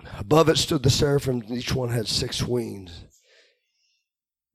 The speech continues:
Two wings covered his face, two wings covered his feet,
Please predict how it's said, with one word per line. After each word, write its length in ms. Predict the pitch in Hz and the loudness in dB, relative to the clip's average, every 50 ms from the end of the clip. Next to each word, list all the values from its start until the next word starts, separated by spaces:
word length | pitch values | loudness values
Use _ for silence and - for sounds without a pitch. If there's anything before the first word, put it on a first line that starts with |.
| _ _ _ _ _ _ _ _ _ - - _ _ _ _ _ _ _ _ _ _ _ _ | _ _ _ _ _ _ _ _ _ -20 -20 _ _ _ _ _ _ _ _ _ _ _ _
Two 160 | - 180 160 | 4 4 4
wings 300 | 147 147 156 156 151 - | 4 2 0 0 -2 -4
covered 320 | - - 175 160 139 139 135 | -8 -10 -14 -14 -14 -14 -14
his 120 | 143 139 | -14 -14
face, 480 | - - - 151 147 151 151 - - - | -12 -10 -8 -6 -6 -6 -6 -6 -8 -2
two 240 | - - 175 156 143 | 2 2 4 4 4
wings 300 | 139 147 147 143 135 - | 4 4 2 0 -2 -2
covered 300 | - 151 151 135 131 127 | 0 0 0 0 2 2
his 180 | 131 - - | 2 2 2
feet, 440 | - - 165 151 143 - - 117 - | 2 4 4 4 2 0 -2 -6 -8